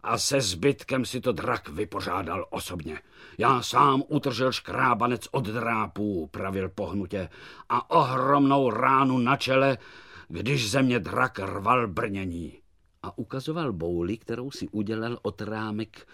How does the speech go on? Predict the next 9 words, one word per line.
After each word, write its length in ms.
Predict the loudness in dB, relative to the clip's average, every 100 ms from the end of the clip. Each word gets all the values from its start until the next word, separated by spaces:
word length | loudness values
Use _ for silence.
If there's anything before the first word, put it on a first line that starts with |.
| -20 -20
v 100 | -12
Patočkově 680 | -10 -6 -8 -8 -8 -6 -8
chlívku. 600 | -10 -12 -16 -20 -20 -20 _ _ _ _ _ _ _ _ _ _ _ _ _
Pan 200 | -2 -2
král 460 | -2 0 0 0 -2
si 220 | -6 -6
řekl, 320 | -6 -6 -6
že 200 | -4 -4
pohádek 680 | -4 -6 -4 -4 -4 -4